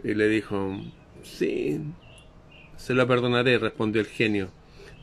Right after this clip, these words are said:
después de meditar un rato. Entonces el anciano de la gacela contó la siguiente historia.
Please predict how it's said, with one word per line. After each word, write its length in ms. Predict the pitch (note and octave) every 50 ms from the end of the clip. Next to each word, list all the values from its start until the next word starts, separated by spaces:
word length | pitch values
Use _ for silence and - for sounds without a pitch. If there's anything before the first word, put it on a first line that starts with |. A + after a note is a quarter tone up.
| -
después 260 | - G#2+ - - A#2+ A2
de 80 | A#2
meditar 380 | A#2 A#2 A#2 A#2 A2+ A#2+ A#2+ A#2+
un 160 | A#2 A2+ G#2+
rato. 380 | A#2+ B2 A2+ G2+ - G2+ F2+ - - - - - - - - - - - - - - - -
Entonces 480 | - A2 G2 - C3+ C#3 C#3+ - F3
el 80 | D#3 D3
anciano 480 | C3+ B2 A2 - - - C3+ C3+ C#3+ D#3
de 80 | D#3+
la 120 | D#3 D3+ C#3+
gacela 580 | C#3 C#3 C3+ - - C#3 A#2 G2+ G2 A2+ D#3 - - - - - - - - - - - - - - - - - - - - - - - - - - - - - - - - - - - - - - - - - - - - - -
contó 300 | - B2+ A2 G2+ - B2+
la 80 | B2
siguiente 440 | A#2 - - A2+ A#2 A#2+ A#2+ A#2+ -
historia. 360 | A#2 - - - F#2 E2 -